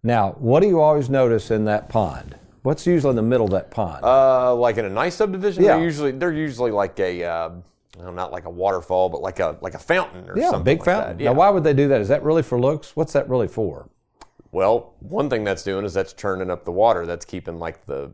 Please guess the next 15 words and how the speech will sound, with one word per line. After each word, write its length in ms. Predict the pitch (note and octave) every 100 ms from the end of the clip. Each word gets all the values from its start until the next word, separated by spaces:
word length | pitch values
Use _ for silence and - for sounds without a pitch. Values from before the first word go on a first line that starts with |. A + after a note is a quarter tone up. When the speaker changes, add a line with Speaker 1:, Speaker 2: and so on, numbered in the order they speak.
| -
Speaker 2:
algae 540 | G2 A#2 G2 A2 G#2+
and 80 | G2+
all 100 | G2
that 120 | G2 F#2+
stuff 100 | A2 B2
Speaker 1:
Bingo. 200 | A#2 G#2+
Speaker 2:
from 100 | G2+
settling. 540 | G2 E2+ C2+ B1+ F2 - - _ _
Speaker 1:
Very 320 | E2+ C#3 A3+
good, 260 | C#3 C#3+ G#3
Aaron. 320 | A2+ G2 A#2+
So 160 | - A2+
two 240 | - G3
for 140 | - A#2+
two. 420 | - C4 C3+